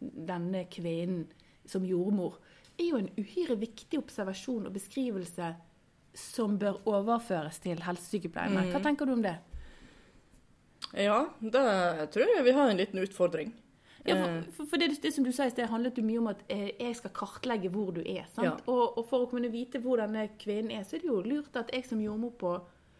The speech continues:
Speaker 1: eh, enten på, på barselavdeling eller som i jordmorhjem i
Speaker 2: Mm.
Speaker 1: overgangen, gir en grundig på en måte beskrivelse av hva som er gjort, hva som er
Speaker 2: Mm.
Speaker 1: kartlagt, sånn at helsesykepleier kan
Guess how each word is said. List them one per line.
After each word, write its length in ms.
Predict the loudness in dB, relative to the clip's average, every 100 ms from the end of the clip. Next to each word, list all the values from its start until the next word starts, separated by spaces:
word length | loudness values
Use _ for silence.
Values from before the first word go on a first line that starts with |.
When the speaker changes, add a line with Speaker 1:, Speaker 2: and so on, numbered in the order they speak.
| _ _ _
Speaker 1:
eh, 400 | -4 -2 -2 -4 -8 -14 _
enten 400 | 2 2 2 2
på, 120 | 2 0 -2
på 100 | -2
barselavdeling 640 | 2 2 2 0 2 0 0
eller 260 | 0 2
som 260 | 0 0 0
i 160 | 2 4
jordmorhjem 800 | 4 4 4 4 4 2 0 -2
i 240 | 2 4 4
Speaker 2:
Mm. 60 | 6
Speaker 1:
overgangen, 760 | 4 4 2 2 0 -4 -6 -8 -20 _
gir 300 | 2 4 6
en 180 | 4 0
grundig 540 | 0 2 2 2 0 -2
på 100 | -4
en 60 | -4
måte 240 | -2 -2 -2 -10 -20 _ _
beskrivelse 920 | -10 -8 -6 -2 0 -2 -2 -6 -4 -4
av 320 | -2 0 -2 0
hva 240 | 0 0
som 180 | 0 -4
er 80 | 0
gjort, 380 | 0 0 -4 -4
hva 120 | 2 4
som 160 | 4
er 20 | 0
Speaker 2:
Mm. 20 |
Speaker 1:
kartlagt, 680 | 0 -2 -4 -4 -2 -2 -8
sånn 240 | -6 0
at 140 | 0 0
helsesykepleier 720 | -2 -2 -4 -4 -4 -4 -6
kan 160 | -6